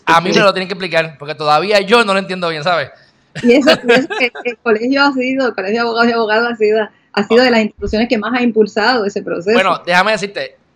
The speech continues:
Speaker 1: no es que necesariamente no entienda, creo que sé lo que es. Lo que, lo que pasa es que la práctica es la, es lo que yo necesito saber cómo en la práctica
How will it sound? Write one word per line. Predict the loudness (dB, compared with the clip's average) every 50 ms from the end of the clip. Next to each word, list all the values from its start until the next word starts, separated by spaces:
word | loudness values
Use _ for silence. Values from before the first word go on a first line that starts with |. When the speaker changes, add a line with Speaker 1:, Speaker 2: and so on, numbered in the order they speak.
| _ _ -16
Speaker 1:
no | -14 -8 -4 -2 -2
es | -2 -2 -4
que | -6 -8 -8
necesariamente | -6 -6 -6 -6 -6 -6 -6 -8 -8 -10 -10
no | -10 -10
entienda, | -10 -10 -12 -10 -8 -6 -4 -4 -4 -6 -8 -8 -10 _
creo | -8 -6 -4 -2 -2 -2 -2
que | -4 -6 -8
sé | -8 -8 -8
lo | -8 -8
que | -6 -6 -4 -4 -6
es. | -6
Lo | -8 -8 -10 -10 _
que, | -14 -18 -16 -12
lo | -12 -12 -10 -10
que | -10 -10
pasa | -10 -10 -12
es | -14
que | -12 -10 -10 -8
la | -4 -4 -4 -4 -6 _
práctica | -4 -2 -2 -2 -2 -4 _ -20 -14 -10 -8 -8 -8
es | -6
la, | -6 -6 -6
es | -6 -8 -10
lo | -10 -10 -8
que | -10 -12 -12
yo | -12 -12
necesito | -12 -12 -14 -14 -14 -10
saber | -6 -4 -4 -4 -4 -6
cómo | -8 -10 -8 -8 -8
en | -4
la | -4 -4 -4 -6 _
práctica | -8 -8 -8 -8 _ -18 -14 -10 -10 -10 -10 -14